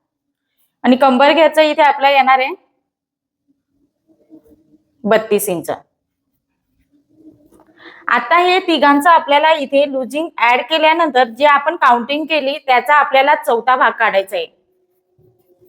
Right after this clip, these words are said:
चौथा भाग काढणे, ऍड करून घ्यायचं आपल्याला. लूजिंग जी आहे ती ऍड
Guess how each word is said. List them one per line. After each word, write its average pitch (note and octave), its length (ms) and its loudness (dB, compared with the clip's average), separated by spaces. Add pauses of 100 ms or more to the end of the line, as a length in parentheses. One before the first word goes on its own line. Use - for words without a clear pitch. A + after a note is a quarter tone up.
(1080)
चौथा A#3+ 380 2
भाग C4 260 2 (180)
काढणे, F3+ 360 -4 (2250)
ऍड C#4+ 200 0 (100)
करून C#4 240 2
घ्यायचं C#4+ 280 2
आपल्याला. C4 340 0
लूजिंग C4+ 420 -8
जी E4+ 120 0
आहे B3+ 340 2
ती C#4+ 160 -2
ऍड C4 260 2